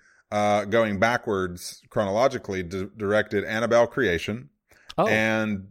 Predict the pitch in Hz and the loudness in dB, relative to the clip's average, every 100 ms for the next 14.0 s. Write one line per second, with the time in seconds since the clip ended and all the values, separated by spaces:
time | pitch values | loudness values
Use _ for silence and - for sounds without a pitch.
0 | - 110 110 107 107 110 98 98 98 - | -10 -2 4 4 4 2 4 4 2 0
1 | 233 - - - _ _ _ 107 113 120 | -2 -4 -12 -20 _ _ _ 0 2 4
2 | 110 104 101 101 92 110 101 92 92 92 | 2 0 0 -4 0 2 2 0 -2 -4
3 | 160 92 82 180 165 95 - 110 135 131 | -4 -4 -6 -6 -6 -10 -6 6 8 8
4 | 110 - - 113 131 120 156 160 170 233 | 4 -14 -12 -4 -4 -2 -4 -4 -2 2
5 | 233 98 90 139 151 _ _ _ _ _ | 4 2 0 -6 -12 _ _ _ _ _
6 | _ _ 104 135 143 135 - - - - | _ _ 2 6 6 4 -4 -8 -8 -12
7 | - - 131 117 95 85 _ - _ _ | -14 -4 -4 -2 -6 -6 _ -20 _ _
8 | _ _ _ _ 127 117 92 87 98 92 | _ _ _ _ -6 -4 -2 0 0 0
9 | 87 87 92 87 82 85 - 160 196 123 | -2 -2 -4 -6 -10 -10 -2 -2 0 0
10 | 120 - - 92 85 95 - 113 107 95 | -2 -4 0 0 0 -8 0 2 2 -2
11 | 90 90 98 101 87 78 85 95 87 117 | -2 -2 -2 -2 -4 -6 -8 -8 -4 -4
12 | 101 92 - 135 127 120 131 143 127 120 | -4 -6 0 4 4 0 -4 -8 -8 -8
13 | 123 156 160 110 101 95 104 87 82 | -6 -4 -4 -6 -6 -4 -6 -8 -14